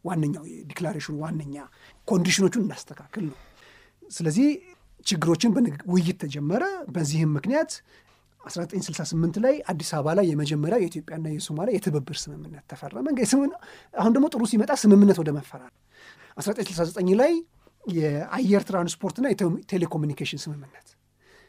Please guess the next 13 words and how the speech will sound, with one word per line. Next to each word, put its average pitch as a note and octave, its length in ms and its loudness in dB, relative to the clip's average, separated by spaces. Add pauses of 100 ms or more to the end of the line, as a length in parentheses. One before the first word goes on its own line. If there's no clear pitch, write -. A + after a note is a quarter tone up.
(120)
አሁን B3 140 -6 (140)
የአየር G#3 400 -2
ስምምነት፣ A3+ 340 -2
ቴሌኮሙኒኬሽን G3+ 520 -4
ስምምነት G#3 320 -4 (100)
ሶማሌዎቹ G#3+ 420 2
ለምንድን G#3 260 6
ነው D#3+ 60 2
የሚፈልጉ? D#3 280 -10 (840)
ቅድም A3+ 260 4
ያነሳ G3 300 4 (120)
ነው D3+ 180 -2
ትሪያንጉላር F#3 540 0